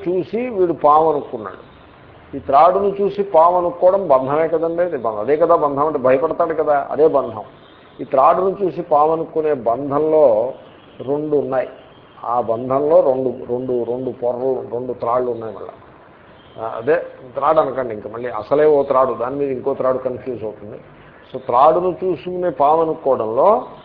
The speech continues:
రెండు బంధాలు ఉన్నాయి దాంట్లో. ఏమిటో తెలుసునా? అది, అది త్రాడు అని తెలియకపోవుట. ఏమండి, చూడగానే అది త్రాడని తెలిసేసుకున్నాడు అనుకోండి, అప్పుడు ఇంక పాము బంధం, పాము సమస్య ఉండదు.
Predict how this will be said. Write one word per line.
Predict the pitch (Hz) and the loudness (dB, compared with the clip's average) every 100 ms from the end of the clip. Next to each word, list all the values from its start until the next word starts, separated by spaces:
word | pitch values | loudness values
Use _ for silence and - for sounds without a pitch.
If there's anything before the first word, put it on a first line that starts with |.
| - - - 110 | -20 -20 -12 -6
రెండు | 143 156 | -4 -2
బంధాలు | 139 127 131 143 170 | 0 0 2 4 4
ఉన్నాయి | 139 135 117 | 2 0 0
దాంట్లో. | 104 104 62 - - | -2 -6 -14 -10 -4
ఏమిటో | 139 170 | 2 2
తెలుసునా? | 160 156 156 165 | 2 0 0 2
అది, | 160 170 226 - - - - - | 4 2 0 -6 -20 -20 -6 -2
అది | 147 180 | 0 0
త్రాడు | 151 135 147 160 160 170 | 2 4 6 4 2 2
అని | 170 196 | 2 2
తెలియకపోవుట. | 196 156 160 156 151 139 127 117 104 101 104 90 - - - - - - - - - - - 110 | 4 4 4 2 0 0 -2 -2 -4 -4 -2 -4 -8 -16 -20 -20 -20 -20 -20 -20 -20 -20 -16 -10
ఏమండి, | 156 180 120 - - - - - - | -8 -6 -10 -14 -20 -20 -20 -12 2
చూడగానే | 151 180 190 196 202 | 6 8 6 6 6
అది | 202 185 | 6 4
త్రాడని | 180 160 165 170 185 196 | 4 4 6 6 4 4
తెలిసేసుకున్నాడు | 185 180 190 - - 180 170 165 | 2 2 2 0 -2 2 4 4
అనుకోండి, | 147 143 110 104 104 - - - 117 | 0 -2 -2 -4 -6 -16 -20 -10 -4
అప్పుడు | 151 | 0
ఇంక | 170 160 | 2 2
పాము | - 147 180 | 4 4 4
బంధం, | 175 180 165 170 160 131 | 4 4 4 4 2 2
పాము | 139 160 | 4 4
సమస్య | 156 165 - 151 | 2 0 -2 -4
ఉండదు. | 131 - | -4 -8